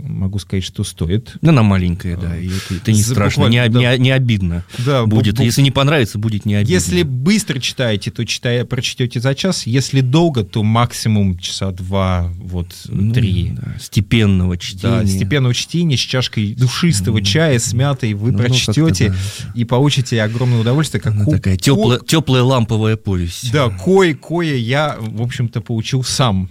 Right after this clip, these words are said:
Speaker 1: вчера,
Speaker 2: Спасибо.
Speaker 1: дочитав ее. А, но мы также продолжаем конкурс "За лучшие вопросы" от наших слушателей. И да, дорогие друзья, всех, прис-, кто присоединился к на-, к нашей трансляции, я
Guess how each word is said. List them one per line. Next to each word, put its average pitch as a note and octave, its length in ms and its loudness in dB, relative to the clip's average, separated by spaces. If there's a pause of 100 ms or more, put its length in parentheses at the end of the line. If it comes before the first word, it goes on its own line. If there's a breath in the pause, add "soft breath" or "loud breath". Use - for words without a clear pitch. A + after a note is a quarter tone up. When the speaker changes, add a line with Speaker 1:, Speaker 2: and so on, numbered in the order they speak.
(140)
Speaker 1:
вчера, G2+ 520 -2 (220)
Speaker 2:
Спасибо. F2+ 480 -2
Speaker 1:
дочитав G#2 720 -4
ее. - 160 -12 (380 loud breath)
А, G#2+ 340 2
но F3 260 2
мы A2+ 380 -2
также B2 260 0
продолжаем B2 500 2
конкурс C#3 500 0
"За B2 120 2
лучшие B2+ 300 0
вопросы" B2+ 440 0
от C3 180 -2
наших A2 240 -2
слушателей. C#3+ 460 0
И - 20 -2
да, C3 160 2
дорогие A#2+ 320 0
друзья, G#2 380 0 (180)
всех, - 340 0
прис-, B2 360 -4
кто - 160 -2
присоединился B2 520 0
к - 80 -10
на-, G#2+ 380 0
к - 100 -16
нашей A2 320 0
трансляции, G2+ 640 -2
я G2 400 0